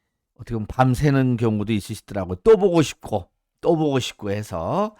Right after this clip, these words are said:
예, 그렇다고 하는 소식이 많이 들려오고 있습니다.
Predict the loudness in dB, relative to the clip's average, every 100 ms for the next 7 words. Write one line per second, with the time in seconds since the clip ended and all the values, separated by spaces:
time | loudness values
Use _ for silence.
0 | _ -20 -20 -18 -14 -14 -12 -10 -10 -10
1 | -10 -8 -6 -4 -4 -6 -12 -12 -10 -10
2 | -10 -10 -6 -4 -4 -8 -12 -14 -12